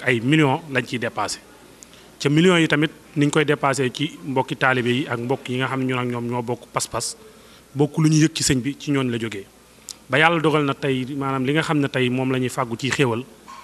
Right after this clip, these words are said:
maanaam, bu ma ko xaymaa, war naa togg, toll ci fukki mbana ak ñett yoo xam ne fas nañ ko togg, fas yéene ko togg ci ñam yu mucc ayib, jox ko mbokki taalibe yi. Yàlla dogaloon na fàggu nañ ci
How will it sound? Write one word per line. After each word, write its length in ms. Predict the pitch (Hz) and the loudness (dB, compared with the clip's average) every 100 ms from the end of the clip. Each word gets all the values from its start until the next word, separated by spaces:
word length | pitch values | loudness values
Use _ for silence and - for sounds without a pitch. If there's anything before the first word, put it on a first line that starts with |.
| - - - 127 | -20 -20 -14 -4
maanaam, 240 | 127 127 | 0 0
bu 60 | 123 | 0
ma 100 | 143 | 0
ko 80 | 131 | 0
xaymaa, 340 | 143 123 123 | 0 0 0
war 140 | 123 | 0
naa 160 | 127 127 | 0 -2
togg, 380 | - 135 107 113 - | -2 -6 -6 -10 -2
toll 240 | 135 123 | 0 0
ci 180 | - 147 - - - | -2 -8 -8 -18 -10
fukki 300 | - - 175 | -8 -4 0
mbana 280 | 147 131 151 | 2 0 0
ak 100 | 139 - - - | -4 -6 -16 -6
ñett 320 | 135 135 135 - - - - - - - | -2 -2 -4 -14 -18 -20 -20 -20 -16 -2
yoo 120 | 135 | 0
xam 140 | 131 | 0
ne 80 | 131 | -2
fas 200 | 120 143 | -2 -2
nañ 140 | 139 131 | -2 -4
ko 120 | 127 | -4
togg, 400 | 131 123 123 127 - 135 123 | -4 -2 -2 -6 -4 -2 -2
fas 180 | 117 139 | -2 0
yéene 200 | 139 131 | 0 0
ko 120 | 120 123 | -2 -4
togg 260 | 135 113 | -4 -4
ci 120 | 117 | -6
ñam 200 | 123 127 | -4 -2
yu 80 | 123 | 0
mucc 240 | 120 185 262 | 0 0 2
ayib, 180 | 190 135 - - - - - - - 120 | 2 2 -4 -20 -20 -20 -20 -20 -20 -2
jox 180 | 139 - | -2 0
ko 100 | 127 | 0
mbokki 280 | 123 - | 0 -2
taalibe 320 | 123 127 123 117 | 2 4 4 4
yi. 160 | 135 165 - - - - - | 2 -4 -14 -20 -20 -20 -6
Yàlla 280 | 123 127 143 | 0 2 4
dogaloon 320 | 139 139 135 | 2 2 2
na 160 | 127 123 | 0 -2
fàggu 360 | 120 156 131 135 | -2 -2 0 0
nañ 220 | 131 127 - | 0 -2 -4
ci 180 | 143 | -6